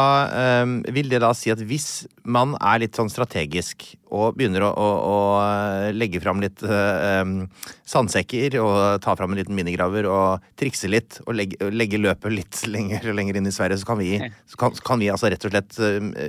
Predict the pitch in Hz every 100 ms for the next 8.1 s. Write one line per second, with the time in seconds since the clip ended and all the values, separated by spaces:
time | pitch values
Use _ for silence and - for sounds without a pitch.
0 | - - 139 113 85 - 110 110 110 104
1 | 87 - 110 - - 117 95 76 90 90
2 | 76 90 82 - _ _ _ _ _ _
3 | _ - 127 117 104 - - - - -
4 | - 147 151 151 165 175 147 135 135 -
5 | 147 139 143 131 123 131 147 143 135 131
6 | 127 127 135 - - 139 151 147 127 117
7 | - 117 113 113 110 113 110 117 123 -
8 | 117